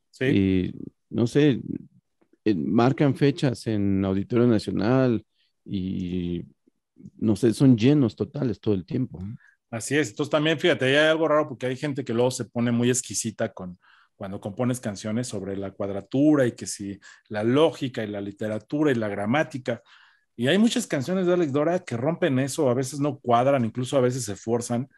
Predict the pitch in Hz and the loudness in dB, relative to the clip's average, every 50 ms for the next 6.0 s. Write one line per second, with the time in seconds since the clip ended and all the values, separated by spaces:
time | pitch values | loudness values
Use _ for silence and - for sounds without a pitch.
0 | _ _ _ _ _ _ _ _ _ - 123 123 123 - - 202 202 202 208 202 | _ _ _ _ _ _ _ _ _ -4 -2 -2 -2 -2 0 0 2 4 4 4
1 | 165 143 156 170 180 170 156 131 110 - - - 117 110 - 123 123 120 - 170 | 4 4 4 4 4 2 0 0 -2 -6 -10 -16 -12 -8 -4 -4 -4 -2 -4 -4
2 | 160 - 196 185 - 135 123 117 107 - - 107 98 - 151 139 - - 131 - | -4 -4 -4 -4 -4 -4 -4 -4 -6 -8 -10 -12 -10 -10 -12 -8 -6 -6 -6 -8
3 | - _ _ _ _ _ _ _ _ _ - 123 117 - 120 - 160 175 214 240 | -8 _ _ _ _ _ _ _ _ _ -8 -8 -6 -6 -4 -2 0 2 2 0
4 | - - 202 - - - 226 233 175 117 104 - - 131 135 139 135 - - - | 0 -2 -6 -6 -4 -2 -2 0 0 -2 -4 -2 -2 0 0 0 -2 -4 -6 -4
5 | 143 156 165 - - 131 113 104 - - 127 135 139 139 151 170 202 233 - _ | 0 0 0 0 -2 -6 -6 -6 -4 0 0 2 4 4 4 4 2 0 -4 _